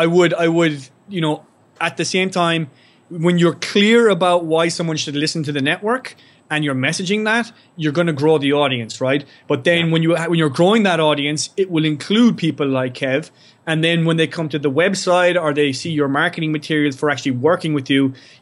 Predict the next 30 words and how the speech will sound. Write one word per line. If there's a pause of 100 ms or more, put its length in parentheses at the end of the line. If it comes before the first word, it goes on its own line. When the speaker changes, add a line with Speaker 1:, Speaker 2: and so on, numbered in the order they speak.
(160)
Speaker 1:
you'd
wanna
have
that
U
S
P (200)
for
why
they
may
wanna
join
the
network. (120)
Speaker 2:
Yeah,
Speaker 1:
Now,
Speaker 2:
so
Speaker 1:
there
Speaker 2:
I
Speaker 1:
may
Speaker 2:
need
the
listener
avatar
is
what
I
need. (300)
Speaker 1:
Yeah,